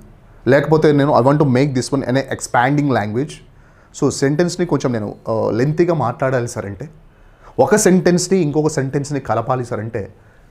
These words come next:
లింకర్ అవసరం. ఒక వాక్యాన్ని ఇంకొక వాక్యాన్ని కలపాలి సార్ అంటే లింకర్స్ అవసరం, వాటిని కనెక్టర్స్ అంటాం, వాటిని కంజంక్షన్స్ అంటాం. ఈరోజు క్లాస్లో మీకోసము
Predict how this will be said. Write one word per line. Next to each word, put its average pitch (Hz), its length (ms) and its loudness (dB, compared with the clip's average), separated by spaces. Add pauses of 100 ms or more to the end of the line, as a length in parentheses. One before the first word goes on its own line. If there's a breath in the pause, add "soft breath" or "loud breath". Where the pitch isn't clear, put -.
(120)
లింకర్ 147 480 0
అవసరం. 110 400 -4 (1080 loud breath)
ఒక 120 140 2
వాక్యాన్ని 160 680 4
ఇంకొక 156 300 -2
వాక్యాన్ని 139 540 0
కలపాలి 127 360 -4
సార్ 117 160 -4
అంటే 123 140 -4
లింకర్స్ 127 500 -4
అవసరం, 120 360 -2
వాటిని 110 300 -2
కనెక్టర్స్ 120 560 -4
అంటాం, 127 300 -4 (320 loud breath)
వాటిని 117 480 0
కంజంక్షన్స్ 127 760 -2
అంటాం. 98 220 -6 (1040 loud breath)
ఈరోజు 123 380 4
క్లాస్లో 123 600 2 (640 soft breath)
మీకోసము 104 680 -2